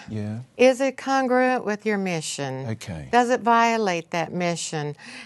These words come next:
Speaker 2: And here, of course, is a challenge because as I teach and train very widely, many organizations don't know what their mission is.
Speaker 1: Yeah.
Speaker 2: It's quite surprising. It might be printed on the back of their business card, but do they really live it?
Speaker 1: Mm-hmm.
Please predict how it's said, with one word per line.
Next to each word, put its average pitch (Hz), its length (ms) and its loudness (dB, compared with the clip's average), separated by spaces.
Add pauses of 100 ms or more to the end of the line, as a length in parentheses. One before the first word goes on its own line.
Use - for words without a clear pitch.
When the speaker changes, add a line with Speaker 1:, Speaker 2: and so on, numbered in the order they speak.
Speaker 2:
And 277 180 2
here, 339 320 4
of 269 160 2
course, 247 360 2
is 220 140 4
a 214 80 4
challenge 311 720 -2
because 220 380 0
as 208 160 -4
I 220 120 2
teach 262 480 -4
and 190 180 -2
train 220 380 0
very 185 240 0
widely, 226 640 0 (460)
many 349 280 4
organizations 226 840 2
don't 247 360 0
know 330 220 2
what 233 260 2
their 190 160 2
mission 170 560 -2
is. 135 580 -2
Speaker 1:
Yeah. 98 100 -10 (240)
Speaker 2:
It's 240 180 4
quite 269 340 0
surprising. 254 680 2
It 202 140 0
might 233 220 2
be 208 120 0
printed 247 400 0
on 185 140 0
the 175 100 -2
back 202 340 0
of 185 60 0
their 180 120 2
business 247 400 0
card, 175 380 0 (400)
but 247 160 2
do 262 100 4
they 240 200 4
really 277 380 4
live 247 380 4
it? - 400 -6
Speaker 1:
Mm-hmm. 113 300 -2